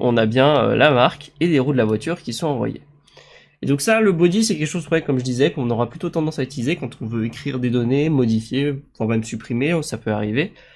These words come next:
Euh, dès qu'on a besoin d'envoyer beaucoup d'informations, on va les mettre dans le body.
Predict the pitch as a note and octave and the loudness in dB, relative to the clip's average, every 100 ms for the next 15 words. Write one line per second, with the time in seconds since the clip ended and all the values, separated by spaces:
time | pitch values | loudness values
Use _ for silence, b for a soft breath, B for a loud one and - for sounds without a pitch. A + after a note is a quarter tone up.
0 | B - A#2+ A2 G#2+ G#2 A2 C#3+ D3+ G#3 | B -2 2 4 4 2 -2 -2 0 2
1 | F3+ C#3+ D#3 C#3+ C3 B2+ D#3 F#3 F#3 D3 | 2 0 0 2 2 2 0 0 0 0
2 | D3 C#3+ C3+ E3+ G3 C3+ C#3+ A#2+ D3+ - | 0 -2 -2 -2 -2 0 0 -2 -4 -8
3 | - C3 C3+ A#2 - | -6 -6 -4 -8 -10